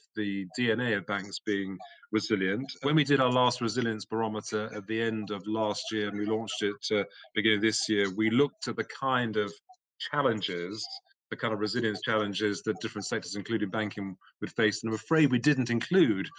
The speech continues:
the coronavirus, but we included lots of other challenges. And what was very interesting about the survey is that most business leaders, including banking leaders, could foresee the high likelihood of some sort of crisis during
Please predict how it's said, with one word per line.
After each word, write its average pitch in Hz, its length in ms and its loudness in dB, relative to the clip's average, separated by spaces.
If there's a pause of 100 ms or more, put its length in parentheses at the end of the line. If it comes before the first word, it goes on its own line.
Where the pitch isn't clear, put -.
(220)
the 107 60 -2
coronavirus, 98 760 -2
but 117 80 -6
we 113 100 2
included 117 300 -2
lots 127 240 -4
of 110 60 -2
other 131 180 2
challenges. 92 560 -4
And 113 220 -2 (260)
what 151 80 2
was 131 100 2
very 127 140 2
interesting 120 380 0
about 113 180 0
the 107 80 -2
survey 110 440 4
is 104 100 2
that 117 120 -4
most 143 400 2
business 104 300 -6
leaders, 98 420 -6 (460)
including 113 500 0
banking 101 400 -2
leaders, 101 380 0 (180)
could 127 160 -2 (140)
foresee 117 800 0 (360)
the 110 60 0
high 131 340 2
likelihood 110 520 0
of 104 80 0
some 113 260 0
sort 107 160 -4
of 101 60 -4
crisis 104 680 -2 (400)
during 104 560 4